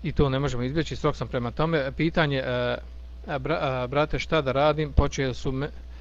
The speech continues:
počeli su me svakako nazivati i vrijeđati moju bradu, hadž i tako dalje. Za temelj džamije, za temelj džamije misli isto muziku, koncert. Ja sam se, e, suprotstavio, rekao da, da se povlačim, neću da sudjelujem u tome.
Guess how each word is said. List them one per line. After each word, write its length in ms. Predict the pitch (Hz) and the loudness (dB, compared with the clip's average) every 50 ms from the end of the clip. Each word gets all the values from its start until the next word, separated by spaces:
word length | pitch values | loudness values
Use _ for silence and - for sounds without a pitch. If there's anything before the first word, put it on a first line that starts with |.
| - - - - - - - - | -14 -14 -14 -14 -14 -12 -6 2
počeli 340 | - 151 147 - - 143 123 | 4 4 4 6 4 2 2
su 80 | - 135 | 2 -2
me 80 | 123 | -2
svakako 380 | - - 147 135 131 120 - 131 | 0 2 2 2 2 0 0 0
nazivati 540 | 120 117 113 127 131 139 143 131 - 139 131 | 0 0 0 0 2 2 2 2 2 0 -2
i 80 | 120 | -2
vrijeđati 480 | 117 117 123 127 139 143 139 127 - 127 | -2 0 0 0 0 0 0 -2 -2 -2
moju 260 | 120 120 123 123 120 | -2 0 -2 0 2
bradu, 540 | 113 - 123 120 123 127 139 143 139 139 120 | 2 2 4 4 4 4 4 2 2 0 0
hadž 260 | 113 139 135 131 127 | 2 2 0 0 0
i 60 | 120 | -2
tako 220 | 117 127 117 - 123 | -4 -2 -2 0 2
dalje. 220 | 139 147 151 143 | 2 2 2 2
Za 120 | 131 131 | 0 -2
temelj 340 | 123 - 143 143 143 135 127 | 0 0 0 0 0 0 -2
džamije, 540 | 120 131 127 131 143 147 147 143 135 131 - - - - - - - - - - - - - - - - - | -2 -2 0 0 0 0 0 0 0 -2 -4 -6 -10 -10 -8 -10 -10 -10 -12 -14 -14 -14 -14 -14 -12 -6 -4
za 120 | 135 123 | -2 -2
temelj 280 | - 143 139 139 131 123 | 0 0 0 0 0 0
džamije 420 | 131 131 127 135 143 147 135 127 | 0 0 0 0 0 0 0 0
misli 380 | 131 139 131 - 139 123 120 - - - - - - - - - - - - | 0 -2 -4 -2 -2 -2 -2 -4 -6 -12 -12 -12 -12 -12 -12 -14 -12 -6 -4
isto 240 | 156 139 - 143 123 | -4 0 0 2 2
muziku, 420 | 127 131 139 139 139 123 - 123 | 2 2 0 0 -2 -4 -4 -4
koncert. 520 | - 135 135 139 - 175 156 143 - - - - - - - - - - - - - - - - - - - | -2 -2 -2 0 2 0 0 0 -2 -14 -14 -14 -14 -14 -14 -14 -14 -14 -14 -14 -14 -14 -14 -14 -12 -4 0
Ja 160 | 143 139 127 | 0 0 0
sam 140 | - - 127 | 0 -4 -10
se, 140 | - - - - | -10 -10 -8 -8
e, 280 | 120 - - 135 131 | -6 -4 -2 -2 -2
suprotstavio, 520 | 123 - 127 - 143 143 143 - 143 131 123 | -4 -6 -4 -2 -2 -2 -2 -2 -2 -2 -2
rekao 320 | 131 127 - 135 120 117 | -2 -2 -2 -2 -4 -4
da, 340 | 113 117 117 110 113 110 - - | -2 -4 -4 -4 -4 -6 -8 -8
da 100 | 120 - | -10 -8
se 120 | - 127 | -8 -8
povlačim, 500 | - - 135 139 139 135 127 - - 131 | -4 -2 0 2 4 2 2 0 -4 -4
neću 220 | 120 123 120 - 123 | -4 -4 -4 -4 -6
da 80 | 113 | -6
sudjelujem 360 | - - 131 135 123 117 120 | -4 -4 -4 -4 -4 -4 -4
u 80 | 131 147 | -4 -4
tome. 340 | - 170 160 156 151 147 | 0 0 0 0 0 -4